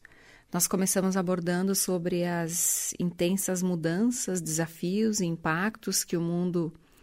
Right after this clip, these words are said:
viveu recentemente e a forma como tudo isso nos impacta enquanto seres humanos. E então direcionamos a nossa conversa para o fato de que todos nós temos que cuidar do nosso recurso mais valioso, que é, na verdade, a nossa saúde mental.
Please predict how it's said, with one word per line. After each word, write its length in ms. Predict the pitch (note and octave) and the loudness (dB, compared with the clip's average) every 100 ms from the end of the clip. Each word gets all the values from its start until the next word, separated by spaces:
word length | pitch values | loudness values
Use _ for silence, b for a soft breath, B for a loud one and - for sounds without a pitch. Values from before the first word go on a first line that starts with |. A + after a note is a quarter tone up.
| b b | b b
viveu 460 | - F3 E3 D#3 G3+ | -2 -2 2 2 4
recentemente 800 | A3 F#3+ F#3 F3+ E3 E3 A#3 F#3 | 2 0 -2 -2 -2 0 0 0
e 20 | |
a 60 | E3 | -4
forma 320 | - E3+ F3 | -2 0 0
como 240 | F3 F3 | -2 -4
tudo 260 | F3 E3+ E3+ | -2 -2 -2
isso 320 | F3+ - F3+ | 0 0 0
nos 280 | E3+ A3 B3 | 2 2 2
impacta 600 | F#3 - D#3 B3 - G3 | 0 -2 -2 -2 -2 -4
enquanto 320 | E3+ F3 F3 | -2 -2 -4
seres 340 | - F3 E3+ E3 | -4 -2 -2 -2
humanos. 580 | D#3 D3 A#3 - - - B B B B B B B | 0 0 0 0 -4 -8 B B B B B B B
E 880 | - G#3+ A3+ A#3 A#3+ A#3+ A#3 A#3 A3+ | 0 4 4 4 2 0 0 0 0
então 300 | A3 G#3+ G#3+ | 0 2 2
direcionamos 640 | A3+ A3 A3+ A3 G3+ G#3 A3 | 4 4 2 2 2 2 0
a 80 | |
nossa 240 | G3 G3+ G#3 | 0 0 -2
conversa 580 | G3 G3 F3 G3 - A3 | -2 -2 -2 -2 -2 -2
para 400 | - F#3+ G3+ G#3+ | -2 -2 0 -2
o 40 | |
fato 420 | A3 F#3 F3+ - | -2 -2 -2 -2
de 80 | G3+ | -6
que 140 | G3 | -6
todos 400 | G3+ G3+ G3 G3 | -4 0 0 0
nós 520 | G#3 F3 F3 C#4 - - b b b b | 0 0 0 -2 -4 -6 b b b b
temos 320 | - A#3+ C4+ - | 4 8 8 6
que 120 | A#3 | 0
cuidar 420 | A#3+ G3 G3 A3 | 2 2 2 2
do 120 | G#3+ | 2
nosso 320 | G3+ G#3 - | 2 0 0
recurso 460 | G#3+ G#3 G#3 - A3 | -2 -2 -2 -2 0
mais 440 | G3 F#3 G3 A3 | 2 4 4 4
valioso, 580 | A3+ B3 B3 F#3 F3+ - | 4 4 4 4 0 -6
que 200 | - A#3+ | 0 4
é, 180 | G#3+ A#3 | 4 4
na 120 | C4+ | 4
verdade, 460 | G#3+ G3+ F#3 G3 A3 | 2 0 0 2 4
a 40 | |
nossa 260 | G3+ F#3+ - | 4 2 0
saúde 340 | - F#3 F#3 | 0 0 0
mental. 420 | F#3+ B3 F#3 D3 | 0 0 0 -4